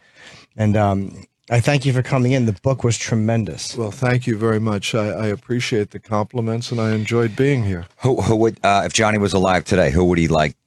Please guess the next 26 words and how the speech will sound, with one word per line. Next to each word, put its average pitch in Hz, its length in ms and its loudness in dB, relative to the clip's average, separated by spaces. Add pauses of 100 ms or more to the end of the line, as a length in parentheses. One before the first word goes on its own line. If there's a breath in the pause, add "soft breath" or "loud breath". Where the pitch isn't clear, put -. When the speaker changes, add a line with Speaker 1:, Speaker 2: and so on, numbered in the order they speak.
Speaker 3:
best 87 320 0
in 78 120 2
late 80 260 2
night, 71 160 0
you 69 80 -2
think? 67 320 -2 (120)
Would 73 120 0
he 78 80 2
be 82 140 2
a 82 60 4
Leno, 82 420 2
Letterman 80 400 2
fan? 76 340 0
I 71 60 2
know 78 160 2
he 73 80 0
wanted 71 300 0
Letterman 71 340 0
to 65 80 0
get 69 200 0
the 69 80 -6
gig 71 520 0
and 64 280 -2 (140)
all 71 220 0
of 71 60 2
that. 69 200 2